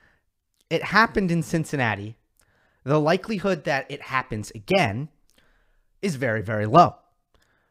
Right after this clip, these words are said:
However, um, the likelihood that any human being gets every single semifinalist correct is very, very low. So, um,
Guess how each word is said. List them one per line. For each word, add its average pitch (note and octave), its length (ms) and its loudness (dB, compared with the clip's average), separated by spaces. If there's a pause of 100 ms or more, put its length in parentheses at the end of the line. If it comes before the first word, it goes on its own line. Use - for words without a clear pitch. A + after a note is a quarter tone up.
(360)
However, A#2+ 580 0 (640)
um, C3 460 4
the C#3+ 180 4
likelihood C#3 880 2
that A2+ 560 2 (960)
any E3 200 0
human B2 340 -2
being B2 380 -2
gets A#2+ 280 0
every B2+ 260 0
single A2 260 -2
semifinalist B2 840 2
correct G#2+ 380 0
is B2 140 -2
very, A2 220 2
very F#2+ 220 -4
low. - 180 -14 (100)
So, - 180 -14 (1120)
um, B2 480 4